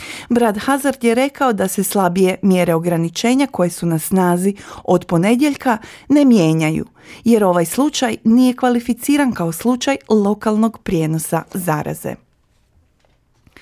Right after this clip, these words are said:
Premijer Scott Morrison službeno je prestao boraviti u karanteni. Nakon posjeta Japanu prošlog mjeseca,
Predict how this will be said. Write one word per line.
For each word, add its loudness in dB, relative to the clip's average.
Premijer 4
Scott 0
Morrison 2
službeno 0
je 4
prestao -2
boraviti 0
u -2
karanteni. 0
Nakon 2
posjeta 0
Japanu 2
prošlog -4
mjeseca, 0